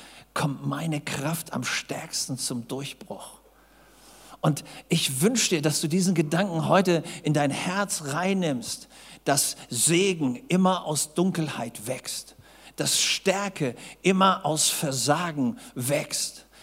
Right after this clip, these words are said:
dass das Übernatürliche, was Gott tun will, ganz oft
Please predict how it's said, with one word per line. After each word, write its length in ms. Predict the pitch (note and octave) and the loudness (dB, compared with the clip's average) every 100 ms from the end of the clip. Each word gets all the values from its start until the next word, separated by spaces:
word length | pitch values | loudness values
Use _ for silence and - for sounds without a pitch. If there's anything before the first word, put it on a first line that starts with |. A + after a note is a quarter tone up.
| - - | -20 -4
dass 200 | D#3 - | 0 0
das 180 | F#3 - - | 0 -2 2
Übernatürliche, 880 | A3 G3+ G3 F#3+ - G3+ G3 F3 D#3 | 2 2 0 0 0 0 2 0 0
was 220 | D#3+ - | -2 -2
Gott 240 | F#3 - | -4 -4
tun 320 | - F#3 F#3+ | -4 -2 -2
will, 160 | D#3+ C#3+ | 0 0
ganz 400 | C3 E3+ F#3 - - | -2 -4 -4 -6 0
oft 320 | F#3 D#3 | 0 0